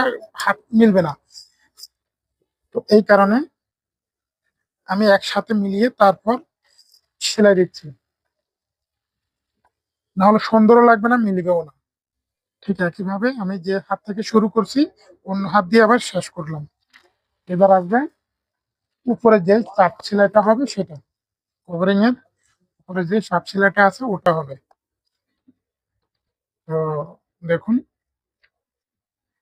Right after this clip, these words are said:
এই যে এটাকে এইভাবে পিছনের দিকে, এটা হলো সামনের পার্ট আর এটা হলো পিছনের পার্ট, পিছনের দিকে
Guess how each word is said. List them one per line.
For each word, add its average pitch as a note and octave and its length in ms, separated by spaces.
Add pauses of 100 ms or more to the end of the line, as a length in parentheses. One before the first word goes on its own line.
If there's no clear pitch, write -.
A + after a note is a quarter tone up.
(1000)
এই F3+ 120
যে C#3+ 120 (420)
এটাকে F#3+ 340 (360)
এইভাবে G#3 340 (220)
পিছনের G#3 380
দিকে, G#3+ 240 (560)
এটা F#3+ 420
হলো G#3 160
সামনের F#3 380
পার্ট A#3+ 200 (180)
আর E3 120
এটা D#3 180
হলো F#3+ 200
পিছনের E3+ 340
পার্ট, - 180 (480)
পিছনের G3+ 300
দিকে G#3 220